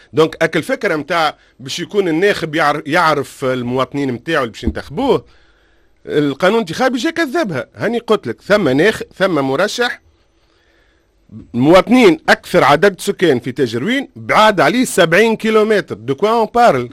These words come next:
أنا تمثيلية مع تمدياته. ثم ناخذ مثال، هاو في ريان، أنا كنت نائب على ريان.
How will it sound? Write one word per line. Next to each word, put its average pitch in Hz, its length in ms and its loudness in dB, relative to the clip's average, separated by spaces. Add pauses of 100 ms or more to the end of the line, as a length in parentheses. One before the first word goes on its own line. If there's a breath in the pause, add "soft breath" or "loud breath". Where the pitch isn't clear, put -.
أنا 208 140 -4
تمثيلية 233 640 -4
مع 135 160 -6
تمدياته. 131 760 -6 (540 soft breath)
ثم 202 380 0 (840)
ناخذ 175 300 -4
مثال، 160 380 -4
هاو 175 120 -2
في 165 180 -4
ريان، 147 240 -2
أنا 120 160 -6
كنت 135 240 -12
نائب 135 220 -6
على 117 160 -4
ريان. 107 220 -10